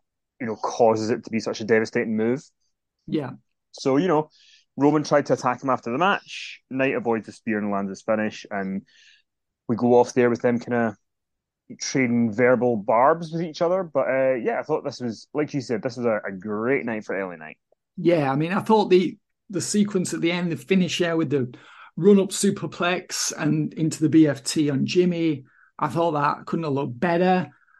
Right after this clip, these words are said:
Speaker 2: And then afterwards, the timing as well of, and this is just how good Roman Reigns is. Reigns ran at Knight. Knight sidestepped him just at the right moment. Uh, Reigns, uh, hit the corner,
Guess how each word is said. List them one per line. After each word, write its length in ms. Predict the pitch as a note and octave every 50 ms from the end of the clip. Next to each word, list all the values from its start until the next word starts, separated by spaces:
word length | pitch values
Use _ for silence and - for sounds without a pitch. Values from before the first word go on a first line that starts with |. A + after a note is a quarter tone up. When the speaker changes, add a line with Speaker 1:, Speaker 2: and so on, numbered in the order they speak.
| _ _
Speaker 2:
And 120 | D3+ D#3 D#3+
then 140 | E3+ D#3+
afterwards, 460 | E3 F#3 - - - F#3+ F#3 E3 C#3 C3+
the 80 | C#3
timing 580 | B2+ - - - - E3 F3+ F#3+ F#3+ F#3+ G3 G3
as 140 | F3 B2 C#3
well 320 | D3+ D#3+ E3+ F3+ G3 G3+
of, 160 | F3+ C3 C3
and 160 | - D3+ D3
this 180 | F3 F3+ - -
is 80 | D3+ B2+
just 220 | - - - -
how 160 | E3+ D3+ D3
good 240 | D3 C#3+ E3 D3+ C3+
Roman 280 | D3+ D3+ D3 D3 C#3 C3
Reigns 360 | C#3+ C#3+ C#3+ C#3+ D3 B2+ C3
is. 320 | D#3 E3 E3+ F3+ F3+ - - _ _ - _ _ _ _
Reigns 420 | C#3+ C#3 D3+ D#3 D#3+ D#3 C3+ A#2
ran 400 | B2+ B2+ A#2+ C3 D3 D#3 E3+ E3
at 80 | E3 -
Knight. 300 | D#3+ D#3+ E3 F#3 F3+ D#3+
Knight 260 | C#3+ E3 F#3+ F#3 F3+
sidestepped 680 | - - - F#3 F#3+ F#3+ F#3+ - - F#3+ F#3+ F#3+ - -
him 180 | F3+ F#3 D#3+
just 420 | B2+ A#2 C3+ F#3 G#3+ G#3 - - - - _
at 80 | - -
the 80 | D#3 D3
right 240 | D#3+ E3 D#3+ -
moment. 580 | D#3 D3 C#3+ E3 D#3 D3 C#3 D3 - - - - - - _ _ _ _ _ -
Uh, 180 | D3 D3 C#3+
Reigns, 580 | C#3+ C3+ D#3 E3+ F#3 F#3+ F3+ E3+ D3 C3 - - _ _ _ _ _ _ _ _ -
uh, 160 | D#3+ D#3 D3+
hit 220 | C3 D3 F3+ -
the 80 | D#3 D3
corner, 840 | - - - A3 A3+ G#3+ G#3+ G#3 G3+ G3 G3 F#3+ F#3+ F#3 F3+ F3+